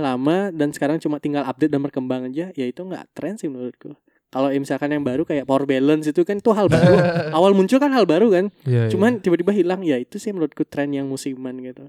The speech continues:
Speaker 3: Nah,
Speaker 1: Setuju
Speaker 3: itu
Speaker 1: nggak?
Speaker 3: iya
Speaker 2: Iya
Speaker 3: sih.
Speaker 2: sih.
Speaker 3: Saya
Speaker 1: Hmm.
Speaker 3: setu-, saya setuju sih kayak yang musiman sih jatuhnya.
Speaker 1: Hmm.
Speaker 2: Sneakers tuh bisa, bisa dibilang tren nggak sih sekarang?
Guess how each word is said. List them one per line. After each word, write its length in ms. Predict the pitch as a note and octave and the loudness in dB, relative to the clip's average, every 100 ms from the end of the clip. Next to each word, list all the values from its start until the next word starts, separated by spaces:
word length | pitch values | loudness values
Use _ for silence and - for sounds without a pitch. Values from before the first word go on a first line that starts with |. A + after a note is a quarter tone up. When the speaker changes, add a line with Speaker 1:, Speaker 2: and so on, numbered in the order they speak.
| _ D#3 | _ -12
Speaker 3:
Nah, 180 | B2+ A#2 | -8 -6
Speaker 1:
Setuju 200 | E3+ F#3+ | -2 0
Speaker 3:
itu 80 | |
Speaker 1:
nggak? 100 | E3+ | 0
Speaker 3:
iya 120 | A2+ A2 | -2 -6
Speaker 2:
Iya 60 | B2+ | -8
Speaker 3:
sih. 100 | B2 | -6
Speaker 2:
sih. 140 | B2 A#2 | -6 -6
Speaker 3:
Saya 220 | B2 C3 | -8 -4
Speaker 1:
Hmm. 120 | C3+ C3 | -4 -4
Speaker 3:
setu-, 160 | C3 - | -10 -12
saya 200 | - D3 C#3+ | -8 -6 -6
setuju 440 | - - B2 B2 | -10 -8 -6 -4
sih 140 | C3 B2+ | -6 -8
kayak 220 | C3 B2+ - _ | -12 -14 -16 _
yang 160 | B2+ B2 | -6 -2
musiman 460 | B2 A#2 A2+ B2 | -2 -4 -4 -4
sih 140 | C3 B2 | -4 -6
jatuhnya. 340 | A2+ B2+ C#3 | -8 -6 -4
Speaker 1:
Hmm. 260 | C3+ C3 C3 _ _ _ _ _ _ _ _ | -4 -6 -10 _ _ _ _ _ _ _ _
Speaker 2:
Sneakers 560 | - D3 D3 - F#3 - | -10 -4 -4 -4 -8 -6
tuh 100 | A#3+ | -4
bisa, 160 | F3 C#3+ | 0 0
bisa 340 | C3 B2+ D3 | 0 0 -2
dibilang 340 | C#3 C3 B2+ B2 | 0 0 0 -2
tren 200 | - B3+ | -4 -8
nggak 120 | - | -8
sih 120 | D3+ | -10
sekarang? 280 | D#3+ B2+ E3 | -10 -12 -14